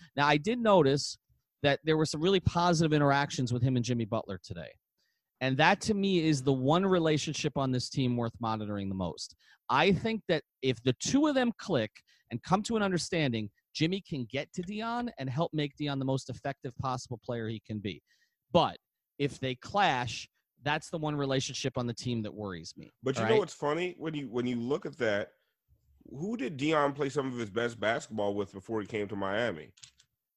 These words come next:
Speaker 2: With Russell Westbrook.
Speaker 1: With Russell Westbrook, not with Kyrie Irving. But they didn't. But Kyrie and, and, and Dion are totally different personalities that didn't get along. But yes,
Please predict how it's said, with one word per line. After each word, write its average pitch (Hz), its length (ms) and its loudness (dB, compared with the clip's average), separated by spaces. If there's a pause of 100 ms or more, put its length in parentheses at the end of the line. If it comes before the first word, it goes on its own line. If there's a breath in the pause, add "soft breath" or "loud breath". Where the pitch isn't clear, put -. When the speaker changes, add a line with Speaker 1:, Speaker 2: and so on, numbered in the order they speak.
(460)
Speaker 2:
With 104 120 -6
Russell 123 320 0
Westbrook. 120 440 -4 (160)
Speaker 1:
With 151 180 -2
Russell 170 280 4
Westbrook, 131 380 4
not 170 200 8
with 196 140 8
Kyrie 180 300 8
Irving. 98 360 6
But 110 140 -2
they 170 140 10
didn't. 180 260 4
But 147 180 6
Kyrie 180 500 8
and, 156 120 4
and, 135 320 2
and 127 380 0
Dion 135 260 0
are 120 60 -4
totally 127 300 0
different 113 220 -6
personalities 110 520 -4
that 110 80 -4
didn't 107 80 -4
get 110 100 -4
along. 110 140 0
But 135 100 -4
yes, 165 260 0